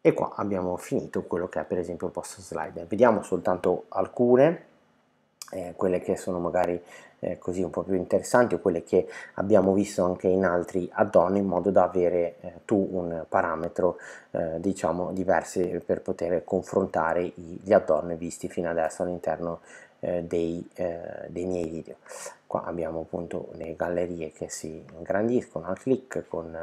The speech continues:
effetti over, dove abbiamo per esempio i testi,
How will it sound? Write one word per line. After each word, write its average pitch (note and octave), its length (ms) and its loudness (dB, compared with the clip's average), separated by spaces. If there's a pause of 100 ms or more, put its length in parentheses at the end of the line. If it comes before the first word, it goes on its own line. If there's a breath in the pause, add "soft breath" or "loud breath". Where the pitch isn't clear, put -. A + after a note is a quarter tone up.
(160)
effetti F2+ 520 -2
over, F2+ 500 6
dove E2 220 -4
abbiamo E2 280 -6
per F#2 160 -6
esempio E2 500 -4
i F2+ 160 -10
testi, G#2+ 480 0